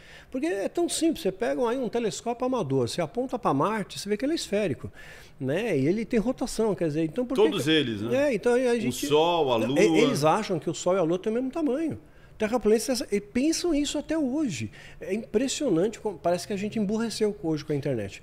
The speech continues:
Speaker 2: Eu ainda acho que é só encheção de saco. Tipo assim, e-, e-, eles de fato, assim, tipo assim
Speaker 1: Mas é muita gente,
Speaker 2: Eu
Speaker 1: eu
Speaker 2: acho
Speaker 1: acho
Speaker 2: que é
Speaker 1: que
Speaker 2: pra
Speaker 1: tem
Speaker 2: assim, ah, eu, eu, ah, por algum momento eu achei que era, mas já vi que não era,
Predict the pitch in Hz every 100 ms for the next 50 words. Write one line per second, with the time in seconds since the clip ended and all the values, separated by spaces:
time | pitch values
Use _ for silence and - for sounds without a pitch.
0 | - 156 196 170 175 185 143 147 156 160
1 | - 156 143 - 165 151 151 147 143 -
2 | 87 - - - - - - - - -
3 | - 135 135 147 139 165 165 151 165 165
4 | 147 160 - 147 151 - 120 143 131 131
5 | 131 - 131 113 - 170 190 156 160 196
6 | 175 113 123 123 143 156 139 147 160 160
7 | 139 107 - - - - 123 113 107 123
8 | 143 135 120 92 135 131 117 - 151 156
9 | 143 147 135 143 143 131 - 139 131 123
10 | 127 143 147 139 135 127 107 127 131 139
11 | 139 131 156 139